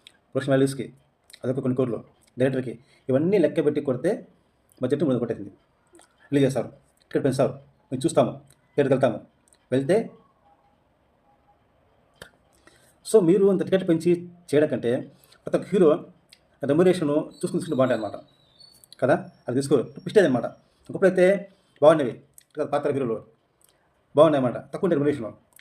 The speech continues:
మూవీస్ బాగా వస్తాయి, కంటెంట్ ఉంటుంది. ఇప్పుడు వచ్చే సినిమాలో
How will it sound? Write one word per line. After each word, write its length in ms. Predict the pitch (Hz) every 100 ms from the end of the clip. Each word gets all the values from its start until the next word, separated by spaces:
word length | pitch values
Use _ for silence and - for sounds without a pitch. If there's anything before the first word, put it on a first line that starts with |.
| _ -
మూవీస్ 160 | 151
బాగా 100 | 147 143
వస్తాయి, 180 | 135 - - _ _ _ _
కంటెంట్ 180 | 170 170
ఉంటుంది. 180 | 165 139
ఇప్పుడు 160 | 139 175
వచ్చే 160 | 190 185 180
సినిమాలో 280 | 165 151